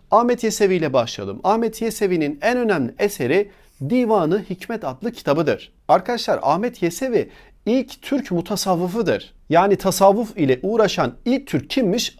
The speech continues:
Ahmet Yesevi'ymiş. Ahmet Yesevi Karahanlılar döneminde yaşamıştır ve Yesevilik tarikatının da bizzat kurucusudur.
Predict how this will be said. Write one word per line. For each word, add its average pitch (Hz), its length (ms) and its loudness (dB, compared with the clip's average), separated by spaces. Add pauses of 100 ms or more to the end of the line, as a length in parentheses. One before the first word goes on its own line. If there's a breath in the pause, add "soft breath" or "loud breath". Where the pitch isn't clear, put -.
Ahmet 139 480 0
Yesevi'ymiş. 110 760 -4 (280)
Ahmet 220 360 2
Yesevi 226 360 -2
Karahanlılar 214 720 0
döneminde 185 380 2
yaşamıştır 156 840 -6
ve 117 100 2
Yesevilik 202 720 -4
tarikatının 131 760 -6
da 226 220 4 (300 soft breath)
bizzat 165 340 0
kurucusudur. 120 800 -4